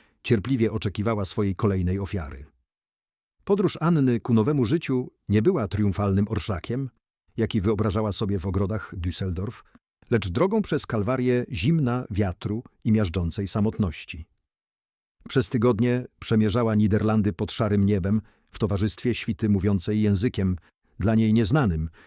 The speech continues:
która obserwowała ją z mieszaniną ciekawości i litości. Zima tysiąc pięćset trzydziestego dziewiątego roku była wyjątkowo okrutna.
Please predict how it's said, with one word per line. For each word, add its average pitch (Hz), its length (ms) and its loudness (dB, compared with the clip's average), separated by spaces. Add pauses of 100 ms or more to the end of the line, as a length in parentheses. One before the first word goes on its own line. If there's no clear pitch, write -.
(100)
która 113 260 0
obserwowała 107 680 2
ją 107 140 2
z 92 80 -2
mieszaniną 110 460 2
ciekawości 104 600 -2
i 120 40 0
litości. 104 600 -4 (920)
Zima 87 460 2 (440)
tysiąc 160 340 0
pięćset 139 460 0
trzydziestego 117 540 0
dziewiątego 107 540 2
roku 98 320 0 (300)
była 120 200 4
wyjątkowo 117 560 2
okrutna. 80 580 -4